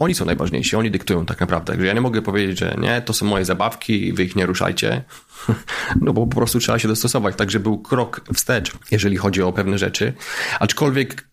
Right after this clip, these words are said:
e, z każdego roku jest refleksja, jeżeli chodzi o te dane zbierane, tak naprawdę, czy ta wartość cały czas jest, czy może pojawia się coś, co, e, co byłoby lepsze.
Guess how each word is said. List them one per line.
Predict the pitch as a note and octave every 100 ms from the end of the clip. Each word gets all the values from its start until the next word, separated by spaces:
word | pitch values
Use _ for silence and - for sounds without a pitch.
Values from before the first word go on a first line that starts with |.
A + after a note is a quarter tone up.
| _
e, | G#2+ A2 A2
z | -
każdego | - A#2 C#3+ D#3+
roku | D#3 D3+ C#3
jest | B2
refleksja, | A#2 G#2 F#2+ - G#2+ A#2 - _ _ -
jeżeli | G2+ G2+
chodzi | A2 F#2+ F#2+
o | F#2+
te | F#2
dane | F2+ F#2+
zbierane, | F2+ G2 F2+ F#2+
tak | F#2 -
naprawdę, | F#2 F#2+ F#2+ F#2
czy | -
ta | F#2
wartość | F#2 G#2+ - F#2
cały | G#2 G2
czas | F2 -
jest, | F#2+ G#2 G2+ -
czy | -
może | G2 G2 F#2
pojawia | F2+ G2 G2 G2 G2
się | - F#2+
coś, | - G2 -
co, | - F#2+ F#2 F#2 - - - - -
e, | E2+ F2+
co | - G#2
byłoby | G2 G#2 F#2 F2+
lepsze. | A#2 B2+ - G2